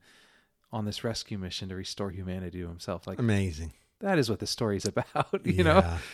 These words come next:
Speaker 2: yeah.
Speaker 1: It ki-,
Speaker 2: That's
Speaker 1: everything else kinda pales into
Speaker 2: It's
Speaker 1: comparison.
Speaker 2: awesome. I, I'd love to recapture that. And I'd love with my, my now grown kids who are raising kids, I'd love to help them recapture that. You know, we talk about Jesus at Christmas. I,
Speaker 1: Sure.
Speaker 2: I really, we really do. And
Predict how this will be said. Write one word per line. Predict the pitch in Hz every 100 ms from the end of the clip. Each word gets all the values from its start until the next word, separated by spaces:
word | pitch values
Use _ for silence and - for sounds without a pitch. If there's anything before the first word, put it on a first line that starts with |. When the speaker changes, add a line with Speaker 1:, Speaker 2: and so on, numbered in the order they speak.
| -
Speaker 2:
yeah. | 95 90 87 78 -
Speaker 1:
It | 110 -
ki-, | 127
Speaker 2:
That's | 113
Speaker 1:
everything | 123 127
else | 120 113
kinda | - 104
pales | - 113 110 107
into | 95
Speaker 2:
It's | -
Speaker 1:
comparison. | 95 156 110
Speaker 2:
awesome. | 127 110 104 104
I, | 101 135 147 143
I'd |
love | 139 143 139
to | 127
recapture | 113 104 113 101 -
that. | 104 98 - - -
And | 113
I'd | 113 110
love | 127
with | 123 117
my, | 117 107 95 - - - _ _
my | 104 95 87 92
now | - 104 87
grown | 113 117 123
kids | - 120 -
who |
are | 95 80 82
raising | - 110 123 120 117
kids, | - 107 92 -
I'd | 92
love | 95 101
to | 92
help | 87 82 -
them | 82 80
recapture | 82 - - 80 - 80
that. | 76 73 - - - - -
You | 117
know, |
we | 147
talk | 170 143 135
about | 92
Jesus | 85 85 76 73
at | -
Christmas. | - - - - -
I, | 90
Speaker 1:
Sure. | 107
Speaker 2:
I |
really, | 95 104 107
we | 101
really | 98 101 95
do. | 82 71 -
And | 85 82